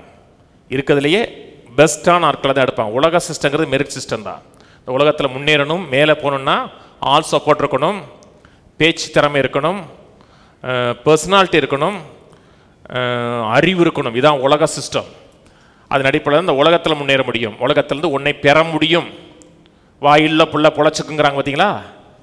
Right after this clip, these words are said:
ஏதோ ஒண்ணு உங்களுக்கு ஏதாச்சும் ஒண்ணு தெரியணும். ஒண்ணுமே இல்லாட்ட கூட மதுரைக்காரங்க மாதிரி இருக்கணும். "ஏ, எங்கிட்டயா, ஏ, எங்கிட்டயாம்மா?" ஆனா முடியாது அவங்களால.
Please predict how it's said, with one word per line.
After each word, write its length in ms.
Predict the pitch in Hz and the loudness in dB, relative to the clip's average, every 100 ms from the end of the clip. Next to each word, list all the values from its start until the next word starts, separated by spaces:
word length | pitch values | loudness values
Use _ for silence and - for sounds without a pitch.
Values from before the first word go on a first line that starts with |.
| - | -6
ஏதோ 320 | 135 147 190 | 0 4 4
ஒண்ணு 220 | 190 190 | 2 0
உங்களுக்கு 360 | 226 160 147 139 | 0 0 0 2
ஏதாச்சும் 420 | 160 208 226 196 | 4 4 4 0
ஒண்ணு 60 | 196 | 2
தெரியணும். 500 | 175 190 151 - 123 | 2 2 -4 -6 -6
ஒண்ணுமே 380 | 156 190 214 | 0 2 4
இல்லாட்ட 260 | 208 196 190 | 4 4 4
கூட 380 | 185 185 277 - - - - - _ _ _ _ _ _ _ _ _ _ _ _ _ | 4 4 2 0 -10 -20 -20 -20 _ _ _ _ _ _ _ _ _ _ _ _ _
மதுரைக்காரங்க 460 | 156 175 165 156 143 | 2 4 4 2 2
மாதிரி 260 | 156 139 | 0 0
இருக்கணும். 400 | 127 110 143 190 | -2 -6 -4 -2
"ஏ, 100 | 170 | -2
எங்கிட்டயா, 580 | 147 170 160 165 180 147 | -2 -2 -2 -2 -2 -4
ஏ, 140 | 185 | -4
எங்கிட்டயாம்மா?" 540 | 165 165 160 147 120 113 | -4 -2 -2 -2 -4 -4
ஆனா 120 | 143 | -6
முடியாது 360 | 139 156 135 117 | -2 -2 -2 -4
அவங்களால. 360 | 110 113 90 | -6 -8 -8